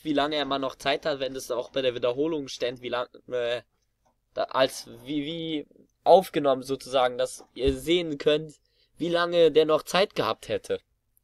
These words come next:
Also ich fänd das nice. Könnt ihr mal in die Kommentare schreiben, was ihr dazu sagt.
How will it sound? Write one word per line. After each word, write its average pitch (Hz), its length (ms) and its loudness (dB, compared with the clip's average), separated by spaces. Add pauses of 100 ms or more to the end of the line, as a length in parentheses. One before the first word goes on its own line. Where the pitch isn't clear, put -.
(100)
Also 127 160 0
ich - 140 -6
fänd 170 200 2
das 151 160 0
nice. 104 560 -2
Könnt 143 200 2
ihr 131 140 2
mal 120 120 -2
in 117 80 -2
die 110 60 -10
Kommentare 110 500 -4
schreiben, 110 300 -4
was 107 120 -6
ihr 107 140 -8
dazu 104 260 -6
sagt. 92 360 -6